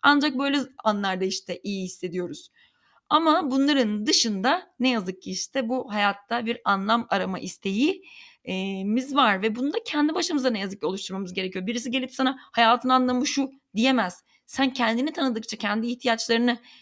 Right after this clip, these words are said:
bildikçe, seni neyin mutlu ettiğini gördükçe kendi hayatının amacını ve anlamını zaman içerisinde bulabiliyorsun. Ve,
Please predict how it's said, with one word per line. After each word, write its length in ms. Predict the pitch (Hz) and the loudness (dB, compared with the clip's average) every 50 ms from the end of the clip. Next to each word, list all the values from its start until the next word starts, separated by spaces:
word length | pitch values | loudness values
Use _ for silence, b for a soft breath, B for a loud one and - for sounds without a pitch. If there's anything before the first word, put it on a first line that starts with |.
| B B - | B B -4
bildikçe, 600 | 214 226 233 220 - - - - 247 240 226 226 b b b b | -4 -2 -2 -2 -6 -6 -2 0 0 2 0 -2 b b b b
seni 260 | - - 226 240 240 | -6 -2 0 2 2
neyin 200 | 240 240 240 240 | 4 2 2 0
mutlu 260 | 233 226 226 _ 233 | 0 -2 -4 _ 0
ettiğini 420 | 233 226 233 - 233 233 233 226 202 | 0 0 0 -4 -2 -2 -2 0 2
gördükçe 800 | 226 226 220 214 202 196 277 - - - - 247 214 190 b b b b b _ | 4 4 4 4 2 -4 -6 -8 -8 -4 -2 -2 -2 -2 b b b b b _
kendi 320 | - 208 202 190 190 185 202 | -6 -4 -4 -4 -2 -4 -2
hayatının 680 | - 214 208 185 190 - - 202 202 190 190 185 - b b b b b b - | -2 0 0 0 0 -2 -4 -6 -6 -6 -6 -8 -10 b b b b b b 2
amacını 640 | 214 196 202 214 196 170 190 196 208 208 202 202 - _ _ | 2 4 4 0 -2 -2 -4 -2 -2 -2 -4 -6 -8 _ _
ve 120 | 196 202 | -2 -2
anlamını 600 | - - 202 202 196 202 202 190 190 190 190 190 220 - | 0 0 0 0 -2 -2 -2 -4 -4 -4 -4 -6 -6 -4
zaman 300 | 185 208 196 190 185 185 | -4 -2 -2 -2 -4 -4
içerisinde 420 | - 196 185 185 - 180 185 180 | -4 -4 -4 -4 -6 -6 -6 -4
bulabiliyorsun. 680 | 180 185 180 175 175 175 185 190 185 - - 175 180 B B B B B B B B B B _ | -4 -4 -4 -4 -2 -2 -2 -2 -2 -6 -10 -12 -14 B B B B B B B B B B _
Ve, 340 | 214 247 302 370 - - _ | 0 2 2 0 0 -4 _